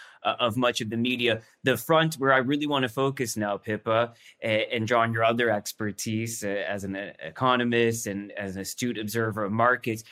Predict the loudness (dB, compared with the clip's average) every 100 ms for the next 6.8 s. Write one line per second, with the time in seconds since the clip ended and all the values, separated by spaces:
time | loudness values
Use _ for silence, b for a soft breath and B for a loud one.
0 | B B 0 0 -4 _ 0 4 4 4
1 | -2 -4 -2 2 2 0 -10 B B B
2 | 0 2 4 2 0 2 2 4 2 2
3 | 0 -2 0 4 4 2 2 4 4 0
4 | -4 -4 -4 -2 -2 -2 -6 B B -2
5 | 0 2 4 2 2 -4 2 2 2 -2
6 | -2 -2 0 -4 -6 -6 -10